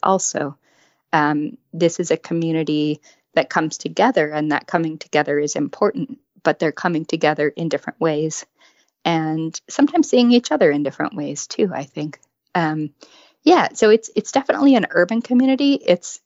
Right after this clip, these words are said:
it's, it feels very real. It's not an upper class world. It's a, it's a world that feels very familiar to me, even though I've never lived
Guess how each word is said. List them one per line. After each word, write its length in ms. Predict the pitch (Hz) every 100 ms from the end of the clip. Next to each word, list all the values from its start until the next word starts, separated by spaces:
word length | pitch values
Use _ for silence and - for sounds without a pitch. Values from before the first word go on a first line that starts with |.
| _
it's, 360 | 190 175 - - -
it 80 | 175
feels 400 | - 254 330 -
very 300 | 175 160 -
real. 480 | 143 156 202 269 285
It's 340 | 170 - -
not 400 | 185 175 180 - -
an 260 | 175 139 -
upper 300 | 170 - 151
class 800 | - - 240 254 254 240 - - _ _ _
world. 540 | 220 240 233 233 226 -
It's 160 | 175 180
a, 120 | 170 -
it's 140 | 180
a 60 | 175
world 320 | 160 180 196
that 200 | 160 -
feels 360 | - 175 170 -
very 400 | - 160 156 151
familiar 500 | - 160 160 175 202
to 140 | -
me, 200 | 214 226 220
even 260 | 180 170 165
though 120 | 156
I've 200 | 151 151
never 280 | 151 139 147
lived 500 | 151 170 190 -